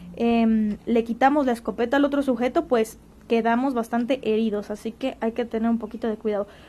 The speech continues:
O podríamos venir a explorar acá la parte de arriba, que casi no la hemos explorado. Igual y podemos hacer eso, ¿no?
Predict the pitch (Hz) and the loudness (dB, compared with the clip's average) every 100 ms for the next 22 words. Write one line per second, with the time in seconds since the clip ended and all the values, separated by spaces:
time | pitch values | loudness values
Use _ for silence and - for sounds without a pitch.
0 | - - 302 349 349 359 381 403 427 339 | -18 2 6 6 6 4 6 6 4 2
1 | 339 392 - 277 285 339 339 339 330 339 | 2 0 2 2 4 4 4 4 2 2
2 | 330 240 226 262 285 233 233 220 247 254 | 2 2 2 2 2 2 0 -2 -2 -2
3 | 294 294 302 294 262 233 - 214 208 214 | 0 0 0 -2 -6 -10 -8 -4 -2 0
4 | 254 220 - 226 226 381 494 440 403 415 | 0 -2 -4 -2 2 6 6 6 4 2
5 | 339 320 311 240 233 208 226 | 0 2 2 2 -2 -4 -4